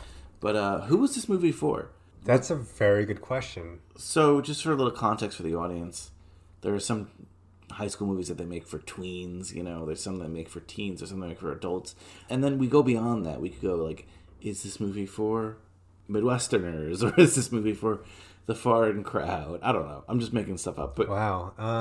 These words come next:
Speaker 1: who's this
Speaker 2: Um,
Speaker 1: movie? Who did, who did Gus Van Sant make this movie for?
Speaker 2: One part of me s-, wanted, wants to say filmmakers, to watch,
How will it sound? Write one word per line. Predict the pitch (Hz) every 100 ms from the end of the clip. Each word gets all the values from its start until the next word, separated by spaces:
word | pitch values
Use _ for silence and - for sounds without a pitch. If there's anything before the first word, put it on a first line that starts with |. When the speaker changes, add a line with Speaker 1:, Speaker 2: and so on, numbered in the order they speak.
| 117
Speaker 1:
who's | 151 147
this | 127
Speaker 2:
Um, |
Speaker 1:
movie? | 131 104
Who | 123 185
did, | 220 208 -
who | 160
did | 214 175
Gus | 156 147
Van | 139
Sant | 113 113 -
make | 95 87 85
this | 85
movie | 87 85 65
for? | - - - - - - - - -
Speaker 2:
One | 113 123
part | - 117
of |
me | 113
s-, | 107 -
wanted, | 117 104 101 110 -
wants | 113 104 98
to | -
say | - 98 90
filmmakers, | - 101 98 98 - 113 120 - - - - - -
to | - 95 92
watch, | 98 98 98 -